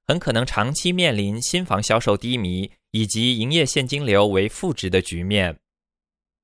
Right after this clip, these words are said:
周一，乌克兰总统泽连斯基宣布，美国承诺向乌克兰提供的第一批埃布拉姆斯坦克已经抵达该国，正准备投入战斗。泽连斯基没有说有多少辆坦克已经到达，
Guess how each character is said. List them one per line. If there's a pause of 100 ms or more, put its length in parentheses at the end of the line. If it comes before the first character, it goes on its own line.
(540)
周
一，
乌
克
兰
总
统
泽
连
斯
基
宣
布， (220)
美
国
承
诺
向
乌
克
兰
提
供
的
第
一
批
埃
布
拉
姆
斯
坦
克
已
经
抵
达
该
国， (220)
正
准
备
投
入
战
斗。 (580)
泽
连
斯
基
没
有
说
有
多
少
辆
坦
克
已
经
到
达，